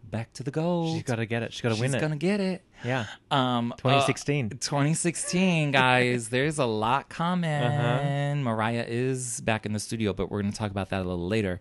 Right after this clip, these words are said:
Speaker 2: Yeah.
Speaker 1: Um, but let's talk about another big performance moment at, uh, outside of Vegas. She did the Essence Festival, which was huge for her. She headlined the
Speaker 2: Yeah.
Speaker 1: Essence Festival.
Speaker 2: She did. Okay.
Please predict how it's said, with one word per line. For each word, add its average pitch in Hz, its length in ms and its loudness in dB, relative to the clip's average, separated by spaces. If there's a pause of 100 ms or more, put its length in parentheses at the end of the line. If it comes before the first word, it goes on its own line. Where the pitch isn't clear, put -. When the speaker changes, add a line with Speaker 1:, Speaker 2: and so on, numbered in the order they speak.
(100)
Speaker 2:
Yeah. 104 220 0 (100)
Speaker 1:
Um, 101 400 2 (140)
but 131 220 0
let's 131 240 -2
talk 165 160 0
about 123 180 2
another 131 380 2
big 123 240 0
performance 95 560 -2
moment 87 380 -2 (100)
at, - 120 -4 (440)
uh, 101 140 -2 (100)
outside 139 480 2
of 147 100 -2
Vegas. 90 640 0 (300)
She - 180 -6
did 117 160 0
the - 160 -4
Essence 170 320 2
Festival, 92 500 -2
which 127 220 0
was 147 160 0
huge 190 520 2
for 101 160 0
her. 87 180 -4
She - 160 -4
headlined 117 680 0
the - 100 -2
Speaker 2:
Yeah. - 60 -2
Speaker 1:
Essence 165 280 0
Festival. 73 500 -4
Speaker 2:
She 151 260 -2
did. 110 400 0 (100)
Okay. 98 280 -4